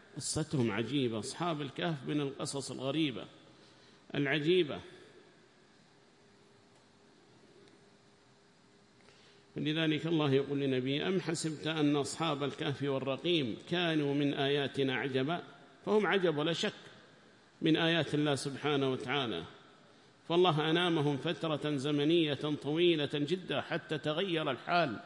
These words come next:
وتغير الناس والسكان، وربما تغير المع-، المعمار وغير ذلك من الآثار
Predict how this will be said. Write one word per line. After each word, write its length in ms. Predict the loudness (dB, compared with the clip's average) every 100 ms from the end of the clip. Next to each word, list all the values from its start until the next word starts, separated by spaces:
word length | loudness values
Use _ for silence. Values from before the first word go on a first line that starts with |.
| -16 -20 -20 -20 -20 -20 -20
وتغير 580 | -14 -6 -2 2 4 4
الناس 460 | 2 2 0 0 -4
والسكان، 720 | -6 -8 -6 0 2 2 -2 -12 -20 -20 -20 -20 -20 -14 -4
وربما 480 | -2 0 0 0
تغير 500 | 0 0 2 4 4
المع-، 320 | 2 0 -2 -4 0
المعمار 640 | 2 2 2 2 0 -4 -10 -20 -20 -20 -20 -20 -20 -20 -20 -16 -4
وغير 280 | 2 2
ذلك 400 | 4 4 4 2
من 200 | 2 2
الآثار 640 | 2 2 0 2 2 2